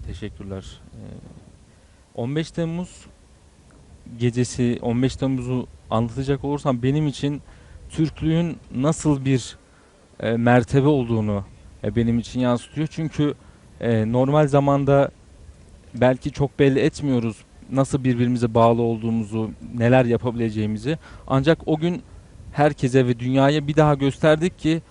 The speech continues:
Türk'ün bir kılına bir zarar gelse nasıl bir araya gelip de en sert bir duvar olsa bile onu nasıl yıkabileceğimizi gösterdik.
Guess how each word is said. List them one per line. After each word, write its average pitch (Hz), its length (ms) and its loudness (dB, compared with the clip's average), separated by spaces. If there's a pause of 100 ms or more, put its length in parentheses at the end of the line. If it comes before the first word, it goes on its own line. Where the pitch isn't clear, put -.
(220)
Türk'ün 147 480 -2
bir 180 140 4
kılına 147 360 0
bir 147 80 0
zarar 139 320 4
gelse 143 520 2 (280)
nasıl 147 280 -2
bir 139 100 4
araya 143 240 6
gelip 143 400 4
de 127 180 4 (560)
en 156 160 2
sert 156 360 2
bir 131 100 -6
duvar 139 260 4
olsa 135 420 0
bile 139 240 2
onu 143 260 -4
nasıl 147 220 -2
yıkabileceğimizi 123 760 0
gösterdik. 113 680 -2